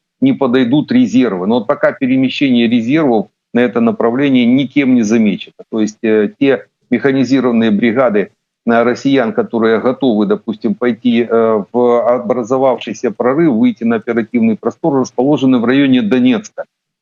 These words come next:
А почему, вот, э, исходя из расположения резервов, именно по резервам можно определить, где,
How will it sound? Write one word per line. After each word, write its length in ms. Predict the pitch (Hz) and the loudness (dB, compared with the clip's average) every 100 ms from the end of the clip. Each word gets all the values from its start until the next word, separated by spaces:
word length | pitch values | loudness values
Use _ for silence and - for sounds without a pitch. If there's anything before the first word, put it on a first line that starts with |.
| - | -6
А 80 | 104 | -2
почему, 720 | 110 - 123 135 135 131 127 | -2 -2 0 2 2 2 2
вот, 280 | 123 107 - | 0 -2 -2
э, 220 | 120 120 | 0 2
исходя 400 | 117 - 120 120 | 0 -2 -2 0
из 180 | 117 110 | 0 0
расположения 720 | 107 107 117 120 113 117 113 | -4 -4 -2 0 0 2 4
резервов, 520 | 110 110 151 143 123 | 2 2 0 0 0
именно 260 | 139 143 139 | 0 0 -2
по 140 | - | -2
резервам 460 | 139 127 139 151 127 | 0 0 0 0 0
можно 280 | 117 101 107 | 0 0 0
определить, 520 | 101 113 117 113 92 | 0 0 2 0 0
где, 380 | 95 107 107 | -2 0 -2